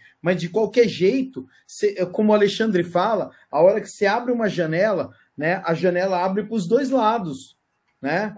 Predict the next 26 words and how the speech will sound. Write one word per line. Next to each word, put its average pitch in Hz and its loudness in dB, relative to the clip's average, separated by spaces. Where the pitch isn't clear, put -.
Cê - 0
abriu 175 2
a 254 6
portinha 202 0
do 170 -4
inferno, 170 -2
abriu 196 -2
pros 240 -4
dois 254 0
lados. 160 -2
E 175 -14
essa 247 -2
é 240 -4
o 214 -8
que 220 -4
o 226 0
Alexandre 233 0
acabou 277 -2
de 269 -4
falar 226 0
do 170 0
WhatsApp 156 -2
aqui, 240 -10
é 165 0
exatamente 202 -2
isso. 277 -6